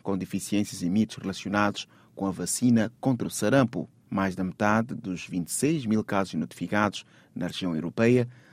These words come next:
estão na França. Nas Américas, foram registados mil casos, sendo setecentos e quarenta e dois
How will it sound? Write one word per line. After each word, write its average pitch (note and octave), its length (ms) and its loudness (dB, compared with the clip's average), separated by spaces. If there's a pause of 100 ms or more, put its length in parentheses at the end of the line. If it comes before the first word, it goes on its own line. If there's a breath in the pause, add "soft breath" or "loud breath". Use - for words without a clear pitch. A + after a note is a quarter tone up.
estão F3 200 0
na E3 120 0
França. C3 560 -2 (260)
Nas - 160 -6
Américas, A2+ 580 2 (300 soft breath)
foram G#2+ 200 2
registados F#2+ 520 -4
mil D3+ 180 4
casos, B2+ 480 -2
sendo D3+ 200 -2
setecentos D3 420 -2
e B2+ 40 -2
quarenta C3+ 300 0
e A2+ 40 2
dois D3 440 0